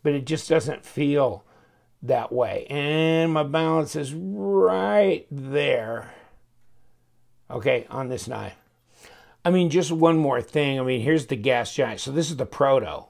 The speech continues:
okay? So lay this down. This is six point three five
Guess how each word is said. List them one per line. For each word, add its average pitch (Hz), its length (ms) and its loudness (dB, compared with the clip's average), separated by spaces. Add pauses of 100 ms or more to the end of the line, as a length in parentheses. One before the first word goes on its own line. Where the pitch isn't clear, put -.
(140)
okay? 143 460 2 (540)
So 131 380 6
lay 147 260 6
this 185 260 4
down. 139 460 -4 (440)
This 156 200 -4
is 247 140 2
six - 280 -2
point 160 400 -4
three 156 260 0
five 131 480 -2